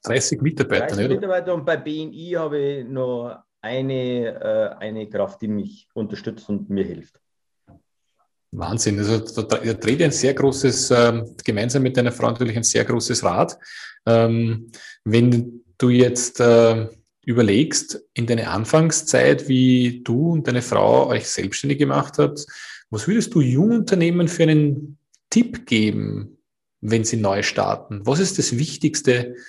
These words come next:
Speaker 1: wenn ich sage, ich starte jetzt meine neue Firma? Was würdest du für einen Tipp geben? Was ist aus, aus deiner Erfahrung?
Speaker 2: Beziehung zu den Kunden aufbauen. Ganz, ganz wichtig.
Speaker 1: Was heißt das
Speaker 2: Also
Speaker 1: genau?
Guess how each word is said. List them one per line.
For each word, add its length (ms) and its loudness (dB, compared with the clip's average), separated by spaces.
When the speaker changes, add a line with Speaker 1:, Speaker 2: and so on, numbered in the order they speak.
Speaker 1:
wenn 120 -4
ich 100 -2
sage, 140 -2
ich 100 0
starte 320 0
jetzt 160 -2
meine 160 -6
neue 240 -8
Firma? 560 -12
Was 160 -2
würdest 180 0
du 60 0
für 100 -2
einen 80 -2
Tipp 220 -6
geben? 180 -4
Was 120 2
ist 200 0
aus, 160 0
aus 140 -2
deiner 180 0
Erfahrung? 420 -4
Speaker 2:
Beziehung 420 -4
zu 220 -4
den 160 0
Kunden 320 -4
aufbauen. 540 -8
Ganz, 220 -4
ganz 220 -6
wichtig. 420 -14
Speaker 1:
Was 160 -6
heißt 160 0
das 80 0
Speaker 2:
Also 140 0
Speaker 1:
genau? 380 -2